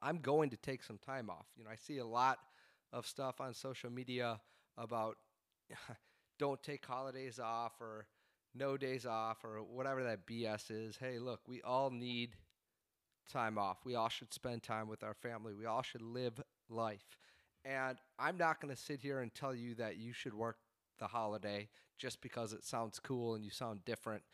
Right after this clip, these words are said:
uh, from what, you know, soc-, society normally does, uh,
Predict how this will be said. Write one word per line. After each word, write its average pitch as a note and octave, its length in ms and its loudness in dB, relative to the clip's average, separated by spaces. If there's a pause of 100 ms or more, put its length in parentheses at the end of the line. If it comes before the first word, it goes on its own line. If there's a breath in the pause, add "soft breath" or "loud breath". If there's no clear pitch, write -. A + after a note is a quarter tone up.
(320 loud breath)
uh, G#2 380 4 (120)
from A#2 180 -6
what, A2+ 300 0 (920)
you C#3 80 -2
know, A2+ 80 2
soc-, - 340 -4
society A#2 640 0
normally G#2 480 -2
does, C#3 460 0 (460 loud breath)
uh, A2+ 200 -4